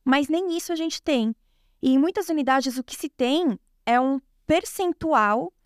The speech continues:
de produtividade. Então, a pessoa trabalha em troca de trinta reais por mês, se muito, num trabalho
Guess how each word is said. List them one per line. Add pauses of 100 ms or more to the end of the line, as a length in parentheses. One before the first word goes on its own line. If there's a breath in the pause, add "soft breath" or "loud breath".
(400)
de
produtividade. (100)
Então,
a
pessoa
trabalha
em
troca
de (520)
trinta
reais
por
mês,
se
muito, (340)
num
trabalho